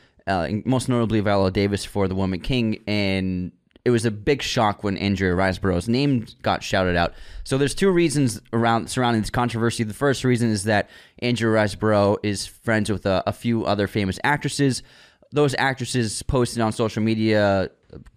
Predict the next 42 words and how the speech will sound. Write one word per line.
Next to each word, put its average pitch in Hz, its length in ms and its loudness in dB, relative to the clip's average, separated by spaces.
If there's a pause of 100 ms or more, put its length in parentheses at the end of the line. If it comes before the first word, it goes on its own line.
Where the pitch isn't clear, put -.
(180)
giving 120 260 2
her 104 120 0
praise 151 520 2
and 110 120 0
saying, 104 420 0
"This 90 160 -4
film 98 220 -2
is 92 80 -4
amazing, 104 400 0
you 98 80 0
gotta 92 100 0
watch 92 240 0
this 92 160 -8
movie." 110 380 0 (320)
Kate 123 180 -2
Winslet 104 440 0
and 95 100 -6
Jennifer 98 260 -2
Aniston 95 380 -2 (100)
and 90 80 -2
a 90 60 -2
few 104 180 -2
other 95 160 0
actresses. 90 580 -2 (340)
And 120 120 -2
so 135 180 2
people 139 340 0
were 131 120 2
kinda 120 240 2
like, 104 160 0
"Is 107 140 -4
that 127 240 2
kind 131 160 2
of 110 100 0
unfair 113 640 2
that, 101 220 -2
to 120 80 -2
get 104 180 -2
that 107 160 2
kind 104 260 -2
of - 240 -8
press - 540 -2